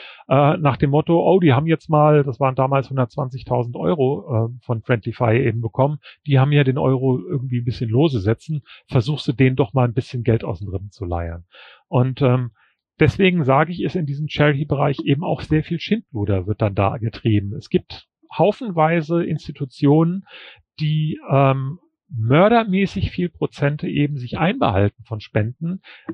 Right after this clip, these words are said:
weil der Verein selber schon so hohe Kosten verursacht. Und das merke ich ja selber.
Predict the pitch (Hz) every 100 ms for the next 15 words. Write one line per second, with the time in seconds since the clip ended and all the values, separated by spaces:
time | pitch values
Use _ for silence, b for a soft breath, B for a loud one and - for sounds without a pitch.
0 | - 135 147 170 151 - - 147 147 110
1 | 143 175 170 - 151 139 123 139 143 -
2 | 214 - - - - 113 123 180 - -
3 | 110 - 139 - - 123 107 147 185 160